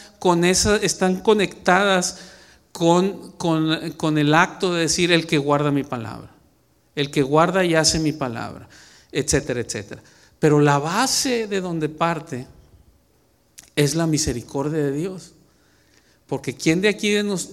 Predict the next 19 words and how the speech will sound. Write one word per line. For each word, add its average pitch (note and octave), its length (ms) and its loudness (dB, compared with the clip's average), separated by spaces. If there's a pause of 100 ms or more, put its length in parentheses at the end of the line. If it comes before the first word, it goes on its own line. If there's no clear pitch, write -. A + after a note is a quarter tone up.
quién G#3+ 360 -2
desde G#3+ 340 -4
aquí F3+ 640 -4
y D3+ 120 -6
de D3 120 -2
toda F3 320 4
la G#3+ 100 4
humanidad F#3+ 580 0
podríamos D#3 440 -2
decir, D3+ 480 -4 (520)
"Señor, E3+ 680 0
yo E3 140 2
he E3+ 40 4
guardado D#3+ 540 0
todo B3 600 0
y F3 120 0
me C#3 140 0
la A#2+ 160 -2
debes"? - 580 -8